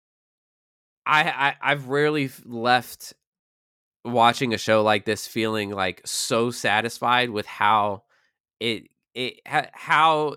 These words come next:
it took me on a journey from start to finish and, like, ended in such a powerful way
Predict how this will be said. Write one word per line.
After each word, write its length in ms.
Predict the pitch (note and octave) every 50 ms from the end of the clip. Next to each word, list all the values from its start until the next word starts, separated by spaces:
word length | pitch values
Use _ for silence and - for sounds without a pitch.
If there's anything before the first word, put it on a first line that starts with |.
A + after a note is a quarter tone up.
| -
it 140 | B2 C#3 C#3
took 140 | - F#3 F3+
me 100 | F3 E3
on 120 | D#3+ D3
a 40 | C#3
journey 320 | B2+ - C3 C3+ C3 C3
from 140 | B2 - B2+
start 240 | - - A#2+ A#2+ A2+
to 40 | A2+
finish 360 | - - A#2+ A#2+ A2+ A2 - -
and, 180 | A#2+ A#2 A2
like, 300 | G#2 G2+ G2 G2 - _ _ _ _ _ _ _ -
ended 300 | B2+ C3+ B2+ C3 B2 A#2
in 100 | A2+ G#2
such 320 | - - - C3 B2 - A2+
a 40 |
powerful 600 | - - - - G#2 G#2+ A2+ A2 - - A#2+ A2+
way 320 | G#2+ A2 G#2+ G#2+ G#2 G2+